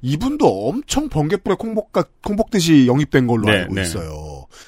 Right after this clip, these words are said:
Speaker 1: 누가 날 영입했는지도 모르고.
Speaker 2: 음.
Speaker 1: 그래서 무슨 순번 받을지도 모르고. 지금으로 말할 것 같으면 최강욱 의원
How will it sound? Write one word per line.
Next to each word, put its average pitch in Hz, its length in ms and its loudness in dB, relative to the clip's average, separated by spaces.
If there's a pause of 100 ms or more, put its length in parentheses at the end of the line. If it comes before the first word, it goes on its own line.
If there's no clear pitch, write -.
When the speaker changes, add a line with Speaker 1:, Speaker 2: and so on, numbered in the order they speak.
(100)
Speaker 1:
누가 147 300 2
날 226 180 2
영입했는지도 139 640 -2
모르고. 107 680 -8
Speaker 2:
음. 90 280 -14 (580)
Speaker 1:
그래서 180 400 2
무슨 185 280 2
순번 226 280 2
받을지도 143 480 -4
모르고. 82 880 -8 (420)
지금으로 214 340 -2
말할 160 200 6
것 180 120 -4
같으면 156 540 -2 (520)
최강욱 247 560 2
의원 180 400 0